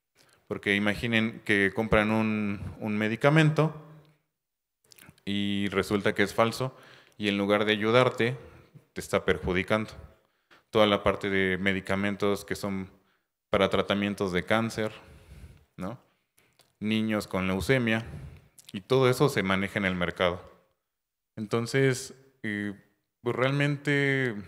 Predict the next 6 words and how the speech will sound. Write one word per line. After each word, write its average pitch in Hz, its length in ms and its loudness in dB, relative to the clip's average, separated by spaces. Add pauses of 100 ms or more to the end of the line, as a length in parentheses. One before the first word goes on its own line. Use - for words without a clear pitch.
(2000)
aquí, 107 260 -6
como 117 180 -4
les 95 140 -4
comentaba, 113 500 0
las 117 220 0
pérdidas 123 640 0